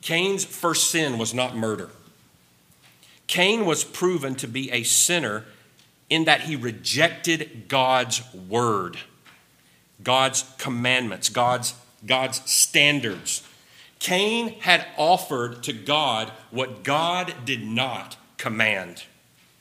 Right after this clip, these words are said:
You want to talk about the regulative principle of worship and why that's so important? There's an example. God rejected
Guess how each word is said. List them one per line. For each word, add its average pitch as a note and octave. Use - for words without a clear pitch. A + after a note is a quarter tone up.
You A2
want G2
to -
talk G#2+
about G#2+
the G2
regulative G#2
principle F#2+
of D#2
worship B2
and G2
why G#2
that's F#2+
so F2+
important? A#2+
There's C#3
an C3
example. A#2
God C#3+
rejected G#2+